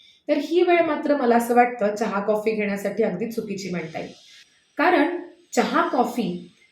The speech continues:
ही दोन्ही उत्तेजक पेय आहेत, म्हणजे थोडक्यात आपली झोप घालवणारी पेय आहेत. आणि मग जर का रात्री झोपायच्या आधी आपण अशी पेय घेतली तर आपल्या झोपेवरती त्याचा निश्चितच परिणाम होणार आहे.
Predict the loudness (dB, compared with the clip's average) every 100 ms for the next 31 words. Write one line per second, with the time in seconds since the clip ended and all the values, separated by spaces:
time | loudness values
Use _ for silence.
0 | _ 2 6 6 4 2 2 0 0 4
1 | 6 6 2 0 -2 -2 -4 -10 -20 _
2 | _ -4 -2 2 2 2 2 2 2 -4
3 | -14 -20 _ -4 -2 2 4 4 2 4
4 | 6 8 6 2 2 2 2 0 -4 -10
5 | -14 _ _ _ _ _ 0 2 2 2
6 | 2 4 4 2 -2 0 0 0 -4 0
7 | -2 0 -2 2 2 2 -2 -2 0 4
8 | 6 6 4 0 -2 -6 -6 -8 -20 _
9 | _ _ _ 2 4 2 -2 -2 0 2
10 | 4 2 6 6 6 2 0 -4 -2 0
11 | 0 0 -2 0 0 0 -2 -2 -4 -6
12 | -6 -8 -10 -14